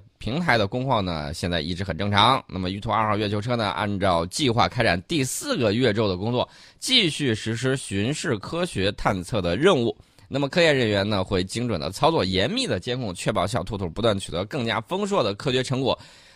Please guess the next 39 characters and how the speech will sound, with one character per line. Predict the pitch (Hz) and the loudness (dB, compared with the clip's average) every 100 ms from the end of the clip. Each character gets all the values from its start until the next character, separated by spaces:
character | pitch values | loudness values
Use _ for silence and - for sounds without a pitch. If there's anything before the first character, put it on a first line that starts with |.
| _ | _
但 | 170 | 4
是 | |
大 | 139 131 | 6 6
家 | 143 147 | 6 6
有 | 147 117 110 | 6 2 0
一 | 78 | -2
个 | 107 | 0
问 | 123 165 | 2 2
题， | 117 95 | 0 -4
很 | 101 95 | -2 0
多 | 107 | 4
网 | 101 131 | 4 4
友 | 101 | 2
就 | 85 110 90 | 0 0 0
说 | 87 139 | 0 4
了， | 143 90 - - - - | 4 2 -4 -14 -18 -20
说 | - 147 160 | -6 0 2
这 | 151 | 2
个 | 120 | 2
小 | - 92 | 0 2
兔 | - 156 | 4 2
兔 | 123 101 | 0 0
的 | 87 | 0
设 | 95 - 120 | -2 0 0
计 | 104 | 0
寿 | - 127 | -4 -4
命 | 98 | -4
只 | 85 143 | -6 -2
有 | 123 82 | -2 -2
三 | - - 220 233 240 | -10 0 4 4 4
个 | 180 | 4
月。 | 120 127 85 - _ _ _ _ _ | 6 4 2 -2 _ _ _ _ _
那 | 131 160 | 0 4
么 | 156 135 127 | 8 8 6
从 | 139 143 | 4 4
一 | 156 | 4
月 | 180 147 | 6 6
三 | 131 160 | 6 4
号 | 151 127 104 | 6 6 4